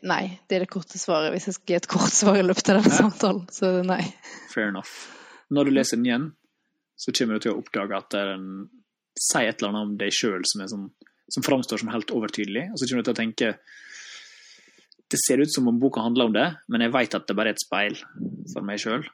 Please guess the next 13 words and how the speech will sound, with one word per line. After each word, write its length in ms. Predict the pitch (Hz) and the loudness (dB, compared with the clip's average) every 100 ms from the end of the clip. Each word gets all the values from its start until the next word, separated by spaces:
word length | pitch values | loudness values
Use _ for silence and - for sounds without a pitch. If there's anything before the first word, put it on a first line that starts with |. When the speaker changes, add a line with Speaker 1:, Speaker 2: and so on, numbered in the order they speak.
| _ _ _ | _ _ _
Speaker 2:
og 80 | 107 | -6
jeg 520 | 107 101 101 107 107 107 _ _ - | -4 -4 -4 -6 -10 -14 _ _ -4
vil 240 | 120 107 | 0 0
ikke 160 | - 95 | -2 -8
at 80 | - | -10
den 140 | 160 | -10
skal 220 | - 107 | -8 -6
være 100 | 107 107 | -6 -8
om 60 | - - | -12 -10
akkurat 240 | - 107 104 | -6 -6 -8
dette, 160 | - 127 | -8 -6
men 240 | 113 110 110 - _ _ _ _ _ | -6 -8 -12 -18 _ _ _ _ _
ja. 120 | - | -14